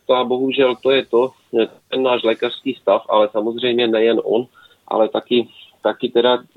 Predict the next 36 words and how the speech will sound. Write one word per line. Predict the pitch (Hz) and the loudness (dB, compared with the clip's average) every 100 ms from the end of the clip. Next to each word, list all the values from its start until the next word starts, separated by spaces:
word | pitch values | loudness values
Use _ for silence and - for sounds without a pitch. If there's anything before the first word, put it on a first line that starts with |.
| - | -10
všichni, | - 117 127 123 - _ _ | -6 -6 0 -2 -2 _ _
kteří | - 117 120 | -2 0 0
do | 117 | 0
toho | 127 127 | 0 0
mají | 120 120 | 2 2
co | - 127 | -2 -2
mluvit, | 117 117 120 | 0 2 2
a | 117 | 0
to | - | -2
jsou | 113 127 | -4 0
právě | 117 120 113 113 | 0 0 0 0
právníci, | 113 113 113 110 - 101 98 | 2 2 2 -2 -6 -8 -6
policisté, | 107 110 104 110 - 104 98 | 0 0 -2 -10 -6 -2 -2
v | - | -4
podstatě, | 104 - 107 98 | -6 -4 -2 -4
eh, | - _ _ _ - 90 87 | -4 _ _ _ -2 0 0
všichni, | - 117 117 120 | -2 -4 0 0
kdo | 117 | 2
vykonávají | 117 117 123 120 117 113 113 | -2 -2 0 2 2 2 0
v | 117 | -2
podstatě | 120 - 113 | -10 -6 -6
ta | 117 | -2
nesmyslná | 117 - 117 - 123 120 | -2 -2 -6 -4 0 2
nařízení | 110 117 113 113 120 | 0 -2 -2 0 0
a | 117 | 0
podobně. | 107 107 107 117 117 _ _ - _ _ _ _ _ _ - - | 0 -2 0 -2 -2 _ _ -20 _ _ _ _ _ _ -8 -2
A | |
to | 131 147 | 2 2
je | 151 | 2
ten | 151 | 0
princip | 131 135 131 139 | 2 0 0 -4
té | - 135 | 0 2
autocenzury, | 120 120 131 135 123 127 127 120 | 2 2 -2 0 0 0 0 0
kdy | 127 | -2
v | 123 | -4
podstatě | 127 - 127 - 135 | -6 -2 -4 0 -2